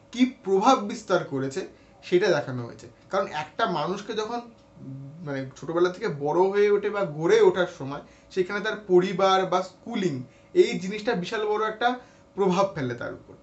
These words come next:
তো এইখানে সত্যজিৎ রায় কিন্তু সুকুমার রায়ের থেকেও বেশি প্রথম পার্টটাতে উপেন্দ্র কিশোর রায়চৌধুরীকে focus করেছেন। প্রথম পাঁচ মিনিট বলা যায়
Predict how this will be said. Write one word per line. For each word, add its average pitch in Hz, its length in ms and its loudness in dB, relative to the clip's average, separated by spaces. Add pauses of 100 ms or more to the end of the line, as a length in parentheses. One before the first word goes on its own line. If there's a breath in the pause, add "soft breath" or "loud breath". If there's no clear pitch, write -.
(400 soft breath)
তো 180 80 -2 (160)
এইখানে 190 640 2
সত্যজিৎ 196 500 -8
রায় 156 160 2
কিন্তু 151 400 -10
সুকুমার 185 520 -4
রায়ের 185 260 0 (540)
থেকেও 254 300 0
বেশি 196 300 -4
প্রথম 170 340 -8
পার্টটাতে 160 540 -6 (220 loud breath)
উপেন্দ্র 247 400 -4
কিশোর 247 260 -4
রায়চৌধুরীকে 156 540 -2
focus 123 380 -10
করেছেন। - 340 -14 (420 soft breath)
প্রথম 240 360 0
পাঁচ 196 320 2
মিনিট 220 220 -6
বলা 175 300 4
যায় 165 220 4